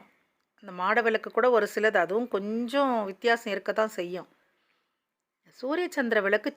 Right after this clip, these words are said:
சின்னது ஒண்ணு, பெருசு ஒண்ணு ஒரே மாதிரி. பெருமாள் விளக்கு, தாயார் விளக்குன்னு சொல்லுவாங்க. அந்த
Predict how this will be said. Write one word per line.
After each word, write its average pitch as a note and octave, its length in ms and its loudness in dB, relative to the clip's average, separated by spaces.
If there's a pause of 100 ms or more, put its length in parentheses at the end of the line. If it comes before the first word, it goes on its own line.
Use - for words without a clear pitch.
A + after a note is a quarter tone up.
சின்னது D#4+ 380 0
ஒண்ணு, A#3+ 160 0 (100)
பெருசு A3 300 0
ஒண்ணு A3+ 140 -2 (180)
ஒரே A3+ 220 0 (200)
மாதிரி. F#3+ 300 -4 (720)
பெருமாள் B3 380 -2
விளக்கு, G3 300 0 (100)
தாயார் G3+ 380 2
விளக்குன்னு F3 460 -4
சொல்லுவாங்க. D#3 380 -4 (680)
அந்த G#3 220 -4